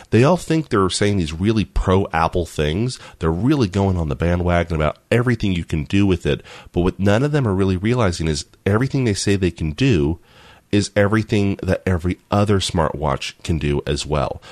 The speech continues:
The one thing that none of them are really striking on is the, how the Apple Watch looks, which admittedly is the only difference. Now, I know there are people out there who use Apple, and I'm not trying to rag on you, and you're gonna say,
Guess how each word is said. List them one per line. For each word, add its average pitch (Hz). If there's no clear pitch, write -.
The -
one 135
thing 123
that -
none 104
of 117
them 117
are 101
really 92
striking 123
on 62
is 92
the, 90
how 90
the 90
Apple 82
Watch 69
looks, 107
which 98
admittedly 95
is 98
the 113
only 87
difference. -
Now, 82
I 98
know 104
there 104
are 98
people 95
out 85
there 82
who 90
use 82
Apple, 73
and 67
I'm 69
not 78
trying 82
to 78
rag 78
on 67
you, -
and 82
you're 82
gonna 92
say, 95